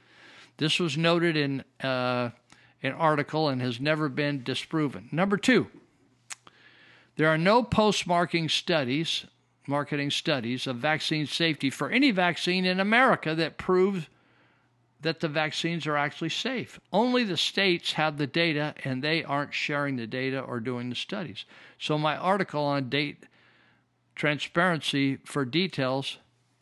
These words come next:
or see my article, and also my article, Is It Safe? Number three, did you know C D C doesn't have the vaccination record level data for any vaccine from any site?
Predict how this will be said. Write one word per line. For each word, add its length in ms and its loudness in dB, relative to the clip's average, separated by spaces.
or 80 -2
see 460 0
my 200 0
article, 480 -2
and 140 2
also 320 2
my 200 0
article, 440 0
Is 240 -2
It 260 -8
Safe? 680 -2
Number 300 4
three, 400 2
did 280 0
you 200 2
know 460 2
C 300 -2
D 160 -2
C 340 0
doesn't 480 -2
have 320 0
the 140 0
vaccination 760 0
record 380 0
level 320 0
data 480 -2
for 140 -8
any 180 2
vaccine 520 -2
from 220 -4
any 160 -2
site? 460 -2